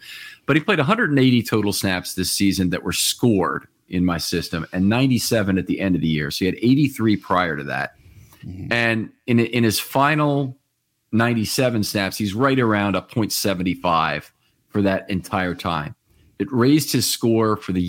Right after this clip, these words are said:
Speaker 1: year to point six two. So you know how bad he was before that 'cause it was less snaps.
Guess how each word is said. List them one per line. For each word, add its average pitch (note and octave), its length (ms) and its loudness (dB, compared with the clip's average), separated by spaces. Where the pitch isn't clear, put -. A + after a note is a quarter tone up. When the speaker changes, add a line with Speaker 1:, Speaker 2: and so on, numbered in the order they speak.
Speaker 1:
year G#2 200 4
to F2+ 80 -4
point G2+ 280 -4
six - 240 -4
two. D2+ 440 -2
So - 120 -4
you G2 120 6
know A#2 120 2
how A2 140 0
bad G2 240 0
he F#2 60 2
was F#2 260 0
before C3+ 400 0
that F2 260 0
'cause F2+ 140 -4
it F2 80 -6
was E2+ 100 -6
less G2 320 -2
snaps. F#2+ 520 -4